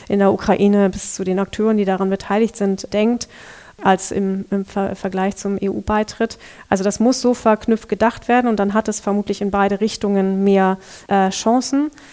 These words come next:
Aber es stellen sich eben auch so ein paar gemeinsame Herausforderungen. Das ist jetzt gar kein Widerspruch, aber sowohl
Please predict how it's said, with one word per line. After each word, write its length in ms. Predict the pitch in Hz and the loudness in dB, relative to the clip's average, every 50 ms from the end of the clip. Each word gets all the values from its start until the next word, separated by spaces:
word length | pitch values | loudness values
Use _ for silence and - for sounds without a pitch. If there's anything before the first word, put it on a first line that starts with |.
| - - - _ | -20 -20 -20 _
Aber 220 | - - 214 214 233 | -2 2 4 4 4
es 80 | 220 | 2
stellen 220 | - - 220 233 226 | 4 4 4 4 4
sich 100 | 214 220 | 2 0
eben 180 | 208 220 214 | 0 0 2
auch 160 | - - 220 214 | 4 4 2 4
so 100 | - 226 | 2 -2
ein 60 | 208 | -2
paar 260 | - - 220 214 208 | 0 2 4 4 4
gemeinsame 720 | 202 - 196 190 190 190 214 240 262 269 262 254 254 247 | 4 2 0 0 2 2 2 2 2 2 2 4 4 4
Herausforderungen. 960 | 247 240 220 226 240 254 - - - 233 240 240 240 233 220 240 254 254 233 | 4 4 4 2 0 0 0 -2 2 4 4 4 4 2 2 0 0 2 2
Das 120 | 208 208 - | 0 -2 -4
ist 140 | - - | -8 -8
jetzt 140 | 185 185 - | -8 -8 -6
gar 100 | 185 185 | -6 -6
kein 240 | - - - 180 180 | -6 -6 -8 -6 -4
Widerspruch, 720 | 196 214 254 254 247 - - - - 240 262 254 - - - - | -2 0 0 0 0 -2 -6 -2 2 2 2 2 2 -8 -6 -4
aber 240 | 208 202 202 202 202 | -2 0 0 0 0
sowohl 560 | 190 196 175 196 208 220 233 233 233 240 233 | 0 -2 -2 2 4 8 10 10 10 8 8